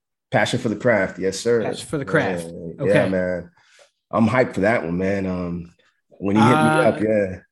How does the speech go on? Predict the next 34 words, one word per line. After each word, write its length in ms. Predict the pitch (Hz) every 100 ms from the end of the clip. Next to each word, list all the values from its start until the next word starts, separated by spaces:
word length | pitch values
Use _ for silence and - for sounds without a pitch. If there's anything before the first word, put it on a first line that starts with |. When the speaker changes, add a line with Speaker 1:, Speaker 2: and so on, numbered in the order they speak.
| _ - 180
Speaker 2:
'cause 120 | 160
I 100 | 175
think 220 | 202 180
you 120 | 180
got, 400 | 185 175 165 - -
I 60 | 147
thought, 380 | 190 165 156 -
I 60 | 139
th-, 160 | - _ _ _ -
thought 140 | 170
I 40 | 156
saw, 180 | 160
like, 140 | 139 -
Kurt 220 | 190 190
Isaacson. 720 | 180 196 202 202 226 226 - _ _
Speaker 1:
Hey, 140 | 139 113
that, 320 | 123 139 -
that 200 | 151 165
lineup 320 | 165 165 160 113
is 100 | -
pretty 220 | 139 123
crazy. 320 | 139 151 143
It's 80 | 123
pretty 180 | 196 147
intimidating. 540 | 110 135 104 90 87 _ _ _ -
Um, 60 | -
Speaker 2:
Yeah. 340 | 185 123 95 - 101
Speaker 1:
because 240 | 107 -
Speaker 2:
Yeah. 60 | 123
Speaker 1:
I'm 120 | 123
like, 320 | 113 101 -
"What?" 720 | - - 127 127 - - 156 - _ _ _ _ _ _ _ _ -
You 100 | 127
know, 360 | 113 110 -